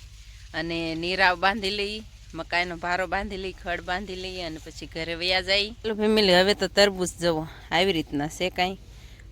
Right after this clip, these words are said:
પાકલ નથી પણ તોય ખાઈ ગયા આપણે. અને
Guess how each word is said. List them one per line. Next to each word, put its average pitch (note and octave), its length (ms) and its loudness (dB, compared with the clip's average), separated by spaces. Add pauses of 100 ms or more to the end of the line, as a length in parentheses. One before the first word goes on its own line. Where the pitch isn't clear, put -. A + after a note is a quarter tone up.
(200)
પાકલ F#3 340 4
નથી G3 240 2
પણ E3 220 0
તોય F3+ 200 2
ખાઈ G3 260 6
ગયા F3 220 6
આપણે. F3 280 0 (1000)
અને D#3+ 600 0